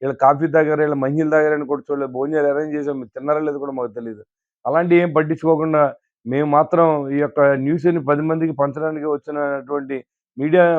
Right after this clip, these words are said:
ప్రపంచాన్ని అందరికీ కూడా నేను పేరు పేరున ధన్యవాదాలు తెలియజేస్తా ఉన్నా. ఈ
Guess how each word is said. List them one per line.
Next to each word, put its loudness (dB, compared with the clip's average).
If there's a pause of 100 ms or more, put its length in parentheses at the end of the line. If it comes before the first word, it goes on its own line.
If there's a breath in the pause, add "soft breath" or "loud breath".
(140)
ప్రపంచాన్ని 2
అందరికీ -2
కూడా 2
నేను -4
పేరు -2
పేరున -2
ధన్యవాదాలు -4
తెలియజేస్తా -8
ఉన్నా. -20 (560)
ఈ 0